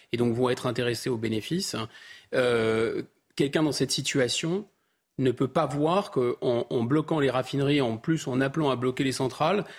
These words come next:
ça ne va que mettre dans la misère des gens qui sont au smic.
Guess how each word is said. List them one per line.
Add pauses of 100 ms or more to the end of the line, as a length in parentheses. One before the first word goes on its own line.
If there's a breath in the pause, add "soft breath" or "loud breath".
(340 loud breath)
ça
ne
va
que
mettre
dans
la
misère
des
gens
qui
sont
au
smic.